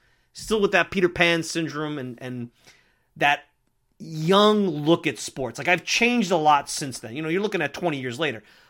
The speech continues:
you know, having been in this business, looking behind the curtain, understanding the game more, maturing as an adult, you look at everything differently.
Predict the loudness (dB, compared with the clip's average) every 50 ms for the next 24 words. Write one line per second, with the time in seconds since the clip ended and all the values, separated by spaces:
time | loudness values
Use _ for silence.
0 | _ _ _ -12 -8 -6 -6 -4 -4 2 2 4 4 4 0 -2 -4 4 4 6
1 | 6 6 4 0 -2 -2 -2 -2 -2 -2 -2 -4 -8 -10 -10 -12 -12 -8 0 0
2 | 0 0 0 -2 0 0 0 0 0 0 -2 -4 -8 -10 -6 -4 -2 -2 -2 -4
3 | -8 -14 -14 -16 _ _ _ _ _ _ _ -4 -2 -2 -2 -2 -4 -4 -4 -6
4 | -6 -8 _ _ -2 0 2 2 2 2 0 -2 -4 -6 -8 -10 -12 -12 -16 _
5 | _ _ _ _ -8 -6 -6 -6 -2 -2 -2 -2 -2 -2 -4 -6 -6 -8 -10 -12
6 | -16 _ _ _ _ _ -12 -10 -10 -10 -6 -4 0 0 2 2 2 0 0 -2
7 | -4 -4 -2 -4 -4 -4 -6 -6 -6 -4 -4 -4 -4 -4 -4 -4 -4 -6 -8 -10
8 | -12 -14 -16 -20 -20 _ -20 -20